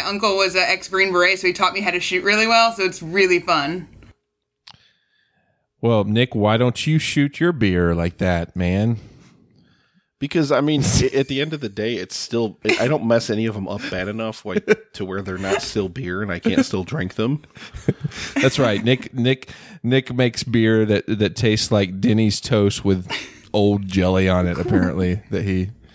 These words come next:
Speaker 2: that he's been talking up.
Speaker 3: It's
Speaker 2: So.
Speaker 3: the weirdest fucking description of beer I've ever heard in my life. It tastes like it's got Smuckers on it. Like, what the f-, it does taste like toast, though. That citrus summer ale I,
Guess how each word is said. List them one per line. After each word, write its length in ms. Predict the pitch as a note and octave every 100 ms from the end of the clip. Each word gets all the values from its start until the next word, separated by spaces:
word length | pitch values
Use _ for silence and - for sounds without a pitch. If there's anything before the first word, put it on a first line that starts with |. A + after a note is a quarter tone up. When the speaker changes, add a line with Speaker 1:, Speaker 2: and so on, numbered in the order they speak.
| - - -
Speaker 2:
that 100 | A2
he's 220 | G#2+ F#2+
been 100 | G2
talking 380 | G#2 F2+ G2 F#2
up. 200 | F2 F2+
Speaker 3:
It's 120 | -
Speaker 2:
So. 280 | G2+ F#2 G2
Speaker 3:
the 60 |
weirdest 440 | A2+ A2+ A#2+ A#2+ -
fucking 400 | A2+ G#2+ G#2+ G2
description 640 | G2 - G#2 F#2+ A2+ F#2+
of 180 | - F#2 -
beer 260 | G2+ F2+ F2
I've 220 | F2 F2+ -
ever 240 | G2 F#2
heard 180 | F2+ F#2
in 100 | F2+
my 140 | F2 F2
life. 340 | F2 F2 F2
It 100 | A2+
tastes 360 | - C#3 C3+ C#3
like 140 | B2
it's 160 | A#2 -
got 220 | G#2+ F#2+
Smuckers 680 | - C3 A2+ A#2+ A2 G2 G2
on 80 | F#2
it. 60 |
Like, 120 | C#3+ D#3+
what 140 | G#3+
the 80 | -
f-, 380 | G#2 - - -
it 100 | B2+
does 180 | D#3 E3+
taste 200 | D#3+ D3
like 140 | C3+ A2+
toast, 300 | B2+ B2 -
though. 100 | F#2
That 180 | E2+
citrus 380 | - - - B2
summer 400 | - B2+ A#2 A2
ale 180 | G#2+ G#2+
I, 120 | F#2+